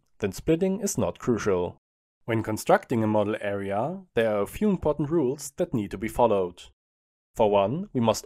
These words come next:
always have some space between our buildings and the edge of our model area. As a rule of thumb, the distance between the border and the buildings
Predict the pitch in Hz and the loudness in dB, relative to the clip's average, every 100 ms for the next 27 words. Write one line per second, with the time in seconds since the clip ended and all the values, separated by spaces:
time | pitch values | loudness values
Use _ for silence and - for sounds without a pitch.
0 | - 143 196 196 - - - 185 - - | 4 4 4 0 -4 -2 -2 -2 -4 -2
1 | 139 120 - - 117 104 95 95 107 101 | 0 -2 -8 -8 -4 0 2 2 2 0
2 | 113 170 - - 185 185 233 - 98 - | -2 -6 -8 -6 -6 -4 -6 -4 -4 -4
3 | 98 104 107 101 87 107 110 104 98 87 | -6 -2 -2 -2 -6 -4 -4 -2 -2 -4
4 | 87 101 _ _ _ _ _ _ _ 117 | -6 -12 _ _ _ _ _ _ _ -6
5 | 110 107 101 - 107 101 156 190 - _ | -4 0 0 0 2 2 0 -8 -18 _
6 | _ _ - 90 185 208 139 107 - - | _ _ -2 0 0 0 -2 -4 -6 -6
7 | 107 98 101 98 98 92 98 90 175 110 | -2 0 4 4 4 -2 -4 0 2 2
8 | 110 156 - | -2 -4 -10